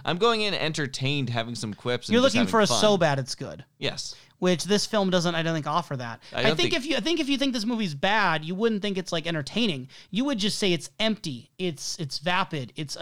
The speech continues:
Speaker 2: it's drawn out, it's
Speaker 1: Mm-hmm.
Speaker 2: pointless, it's frustrating. Like, I think it'd be all negative emotions.
Speaker 1: Yeah.
Speaker 2: I don't think you could find a lot of so bad it's good enjoyment out of here,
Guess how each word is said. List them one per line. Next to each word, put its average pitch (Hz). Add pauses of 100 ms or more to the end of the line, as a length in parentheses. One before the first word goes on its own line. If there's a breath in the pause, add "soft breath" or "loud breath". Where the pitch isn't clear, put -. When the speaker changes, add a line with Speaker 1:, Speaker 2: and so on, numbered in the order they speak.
Speaker 2:
it's 156
drawn 190
out, 175
it's 127
Speaker 1:
Mm-hmm. 107
Speaker 2:
pointless, 165
it's 151 (200 loud breath)
frustrating. 175
Like, 170
I 220
think 294
it'd 311
be 240
all 185
negative 185
emotions. 143
Speaker 1:
Yeah. 95 (260 loud breath)
Speaker 2:
I 180
don't 226
think 226
you 208
could 185
find 190
a 180
lot 160
of 147
so 165
bad 156
it's 135
good 151
enjoyment 156
out 143
of 131
here, 135